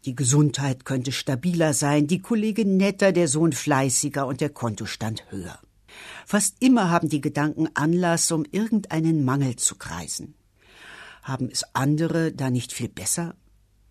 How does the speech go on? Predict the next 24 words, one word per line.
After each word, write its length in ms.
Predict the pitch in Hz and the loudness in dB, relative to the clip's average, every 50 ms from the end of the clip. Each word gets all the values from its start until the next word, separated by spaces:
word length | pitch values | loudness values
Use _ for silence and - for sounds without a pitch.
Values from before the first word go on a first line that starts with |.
| _ _ - - - - - _ | _ _ -20 -20 -20 -20 -20 _
So 160 | - - 170 180 | -8 -4 -4 -4
kommt 340 | 185 - 311 302 302 - | -4 -4 -4 -4 -4 -4
es 160 | 180 170 - 156 | -4 -4 -2 0
uns 220 | 156 151 143 - | 0 0 0 0
vielleicht 420 | - 156 143 131 131 131 127 - | 0 -2 -2 -2 -2 -4 -6 -8
vor. 400 | - - - - 78 82 107 - _ _ _ _ _ _ - | -14 -14 -12 -14 -12 -12 -14 -14 _ _ _ _ _ _ -6
Aber 300 | - 131 131 151 - - | -4 -2 -2 -2 -2 0
eigentlich 720 | 147 147 147 147 160 156 147 - - 160 165 147 - - | 0 2 2 2 2 0 -2 -2 -2 -2 -2 -2 -2 -6
ist 160 | - 110 - | -4 -4 -2
es 140 | - - - | -2 -2 -4
doch 100 | 147 131 | -6 -6
für 220 | - - 151 151 - - | -6 -4 -6 -6 -4 0
alle 260 | 165 175 190 185 160 | 0 2 2 2 2
so, 400 | 127 113 135 147 151 160 165 147 | 0 0 -2 0 0 0 0 0
wie 100 | 127 139 | -2 -4
es 200 | 143 127 - - | -2 -4 -4 -6
Kurt 240 | - - 226 214 - | -6 -10 -10 -8 -4
Tucholsky 800 | - 147 - - - - 143 131 139 131 - - - - 143 143 | -6 -6 -6 -6 -8 -4 -2 -2 -2 -2 -2 -4 -6 -6 -10 -10
in 160 | - - 135 | -8 -6 -6
seinem 340 | 117 123 120 120 123 120 117 | -4 -2 0 0 0 -2 -2
Gedicht 600 | - 131 120 - - 156 151 135 - - - - | -4 -8 -8 -6 -4 -4 -2 -2 -4 -10 -12 -10
vom 200 | - - 135 139 - | -6 -6 -6 -6 -4
Ideal 580 | - 151 131 135 139 123 113 104 107 113 113 113 | -6 -6 -2 -2 -2 -2 -2 -2 -2 -4 -4 -6
beschreibt. 880 | 127 135 120 - - - - 104 101 - _ _ _ - - - - | -8 -8 -8 -8 -8 -8 -8 -8 -10 -10 _ _ _ -20 -20 -20 -20